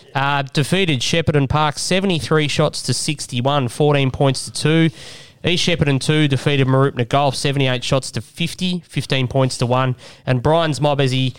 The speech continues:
alluded to earlier, se-, uh, ten shot victors over Nagambie at Nagambie, fourteen points to two, which is always a good, good result over there. Meaning the final ladder finishes this way.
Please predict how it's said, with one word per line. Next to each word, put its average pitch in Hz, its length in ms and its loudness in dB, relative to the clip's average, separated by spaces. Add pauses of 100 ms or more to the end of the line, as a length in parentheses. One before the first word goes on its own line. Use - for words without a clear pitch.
(140)
alluded 139 400 2
to 135 200 2
earlier, 131 420 4
se-, 165 260 -4
uh, 135 160 0
ten 180 240 -2
shot 147 240 -2
victors 143 380 -2
over 135 220 4
Nagambie 135 600 0
at 139 160 0
Nagambie, 156 580 -2 (360)
fourteen 139 480 2
points 135 320 0
to 117 80 -4
two, 135 240 0
which 123 180 -4
is 117 100 0
always 127 380 0
a 123 140 -4
good, 123 320 -4 (440)
good 135 140 0
result 127 380 2
over 123 240 2
there. 127 260 4 (320)
Meaning 151 300 2
the 147 40 2
final 185 360 2
ladder 156 200 2
finishes 143 380 -2
this 151 240 -2
way. 147 220 0